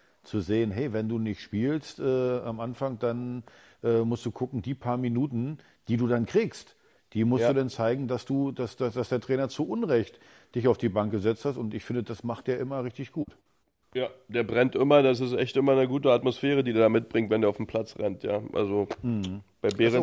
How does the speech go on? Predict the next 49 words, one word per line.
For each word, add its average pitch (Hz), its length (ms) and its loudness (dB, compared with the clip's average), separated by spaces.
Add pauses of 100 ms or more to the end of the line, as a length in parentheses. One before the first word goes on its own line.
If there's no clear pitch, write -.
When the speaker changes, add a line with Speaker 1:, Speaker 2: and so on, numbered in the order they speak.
Speaker 1:
ein 123 40 4
Speaker 2:
nicht 104 80 2
Speaker 1:
guter 107 100 6
Speaker 2:
anders, 131 200 6
Speaker 1:
Fußballer, 131 140 8
Speaker 2:
aber 123 80 8
nicht 120 80 2
Speaker 1:
finde 117 120 4
Speaker 2:
ganz 110 120 0
Speaker 1:
ich. 117 80 -8
Speaker 2:
so 110 60 -2
dominant, 104 380 -2
finde 107 240 -8
ich. 107 60 -10 (220)
Speaker 1:
Also 113 160 0
Speaker 2:
Ja. - 60 -2
Speaker 1:
das 123 120 -6
ist 156 60 -4
auch 131 80 -4
ein, 147 240 -8
ein, 139 220 -8
ein 139 180 -6
guter 135 240 -4
Zocker, 135 320 -4
finde 110 280 -6
ich. 127 120 -10
Also, 113 600 -4
äh, 123 60 4
Speaker 2:
Ja. 117 60 4 (180)
Speaker 1:
da 113 200 -6
mal, 131 160 -8 (100)
mal 120 140 -6
gucken, 135 300 -10
ob 120 220 -10
der 120 120 -4
nächste 131 300 -6
Saison 131 340 -6 (380)
vielleicht 123 260 0
das 127 100 -4
eine 127 200 -6
oder 135 100 -4
andere 135 160 -6
Mal 127 140 -2
dann 131 120 -2
doch 156 140 -6
von 107 220 -6
Beginn 95 200 -6
an 92 140 -6
spielt. 92 420 -6